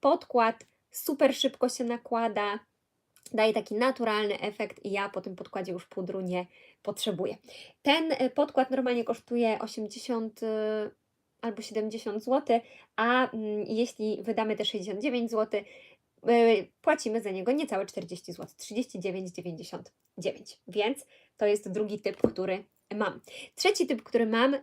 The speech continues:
to jest produkt pielęgnacyjny i to jest specjalistyczna mgiełka do twarzy. To jest mgiełka z kolekcji Novage Proceuticals, czyli takie, można powiedzieć, gabinetowe, specjalistyczne produkty,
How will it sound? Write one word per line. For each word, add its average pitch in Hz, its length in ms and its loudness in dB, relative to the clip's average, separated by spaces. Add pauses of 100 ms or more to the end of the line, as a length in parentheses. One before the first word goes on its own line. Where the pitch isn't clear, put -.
to 240 120 6
jest 240 220 4
produkt 208 400 -2
pielęgnacyjny 202 880 0 (300)
i 208 80 -8
to 277 240 6
jest 240 540 4
specjalistyczna 220 1080 2
mgiełka 180 560 -4
do 170 300 -4 (100)
twarzy. 190 360 -4 (480)
To 277 60 2
jest 403 180 2
mgiełka 233 560 2
z - 80 -10
kolekcji 226 800 -2
Novage 208 600 -2
Proceuticals, 208 840 -2
czyli 202 180 -6
takie, 208 400 0
można 214 300 -6
powiedzieć, 196 400 -8
gabinetowe, 208 640 0
specjalistyczne 208 800 -6
produkty, 214 540 0